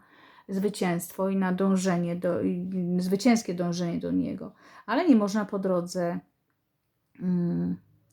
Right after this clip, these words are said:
tracić innych rzeczy, tak? Bo jeżeli się za bardzo zafiksujecie na to jedno, to reszta może się tutaj po drodze posypać. Więc przed tym was ostrzegam, tak? Aby to nie było tak, że to dążenie do celu, e,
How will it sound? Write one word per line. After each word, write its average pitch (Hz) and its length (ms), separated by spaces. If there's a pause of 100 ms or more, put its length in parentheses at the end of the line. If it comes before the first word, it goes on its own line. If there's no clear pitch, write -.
(180)
tracić 185 520
innych 196 400
rzeczy, 175 420
tak? 202 300
Bo 185 100
jeżeli 180 360
się 180 260
za 180 120
bardzo 185 320
zafiksujecie 180 800
na 180 280 (500)
to 220 120
jedno, 175 540 (120)
to 196 160
reszta 175 340
może 175 240
się 185 140
tutaj 180 280
po 175 140
drodze 175 340
posypać. - 760 (580)
Więc 285 180
przed 277 240
tym 233 160
was 202 180
ostrzegam, - 600
tak? 220 200
Aby 214 160
to 233 100
nie 240 160
było 233 240
tak, 226 280
że 202 140
to 190 340 (1000)
dążenie 208 460
do 220 120
celu, 190 480 (460)
e, 185 360